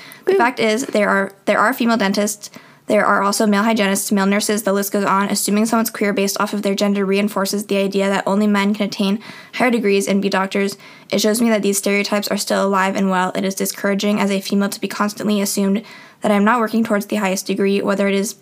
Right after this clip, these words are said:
Speaker 1: because it's assumed I'm not smart enough or that it's just not a feminine career. It is also discouraging for young women to hear this and could sway them from pursuing careers they are genuinely interested in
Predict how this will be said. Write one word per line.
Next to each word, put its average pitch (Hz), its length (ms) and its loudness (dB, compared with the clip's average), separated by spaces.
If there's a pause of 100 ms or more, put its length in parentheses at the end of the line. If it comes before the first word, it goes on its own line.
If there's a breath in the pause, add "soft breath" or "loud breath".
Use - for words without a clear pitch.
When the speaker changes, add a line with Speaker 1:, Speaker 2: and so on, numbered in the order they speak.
(120)
Speaker 1:
because 208 260 0
it's 202 220 -2
assumed 202 340 0
I'm 196 140 2
not - 160 -2
smart 233 180 0
enough 233 260 2
or 196 140 0
that 190 300 -2 (360 loud breath)
it's - 160 -4
just 202 200 0
not 202 140 2
a 196 80 0
feminine 202 360 2
career. 196 420 -2 (560 loud breath)
It 240 60 2
is 233 100 2
also 220 220 2
discouraging 220 600 0
for 208 200 -2
young 202 220 2
women 196 160 2
to - 140 -4
hear 202 100 2
this 202 240 -2
and 196 240 -2
could 208 180 -4
sway 208 240 -2
them 208 300 2
from 196 300 -2 (100)
pursuing 220 400 0
careers 202 400 -2
they 202 140 0
are 196 120 0
genuinely 196 360 0
interested 196 340 -2
in 196 200 0